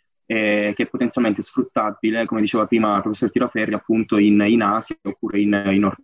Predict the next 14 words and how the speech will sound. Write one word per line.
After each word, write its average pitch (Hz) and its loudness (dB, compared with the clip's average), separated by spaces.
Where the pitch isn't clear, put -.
Africa. 92 -4
Eh, 101 -2
quindi 117 2
principalmente 123 0
parliamo 110 0
di 101 -2
energie 107 -4
rinnovabili 107 0
quali 104 -2
solare, 107 -2
geotermico 107 -2
e, 98 0
ed 101 0
eolico. 95 -2